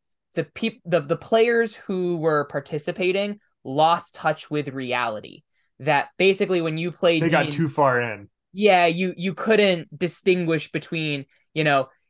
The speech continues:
Speaker 1: you as the player and your elf archer, you know, rogue.
Speaker 2: Right.
Speaker 1: <laughs> So, a-, and it's so interesting how things work out, 'cause now my mom is one of my, my longest time players. <laughs> So,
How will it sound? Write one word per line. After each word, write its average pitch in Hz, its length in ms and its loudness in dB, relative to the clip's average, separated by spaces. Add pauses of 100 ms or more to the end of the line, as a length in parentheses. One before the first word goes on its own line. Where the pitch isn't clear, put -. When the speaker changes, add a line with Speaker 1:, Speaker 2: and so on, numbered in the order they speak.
(100)
Speaker 1:
you 208 360 4
as 185 240 4
the 165 140 2
player 165 640 4
and 147 380 -4
your 156 420 0
elf 170 320 0 (100)
archer, 156 840 -2
you 156 180 -6
know, 139 120 -2
rogue. 180 460 4
Speaker 2:
Right. - 140 2 (360)
Speaker 1:
<laughs> 214 180 2 (340)
So, 170 520 4 (260)
a-, 196 200 -2
and 208 80 0
it's 202 160 -2
so 240 180 2
interesting 190 480 -6
how 156 160 -2
things 147 280 -6
work 143 200 -2
out, 139 180 2
'cause 160 120 -6
now 185 140 2
my 170 140 2
mom 156 260 2
is 147 100 -4
one 151 120 -2
of 143 60 -4
my, 135 280 -4
my 139 140 -2
longest 147 420 0
time 139 240 -6
players. 143 480 0
<laughs> - 240 -4
So, 233 360 2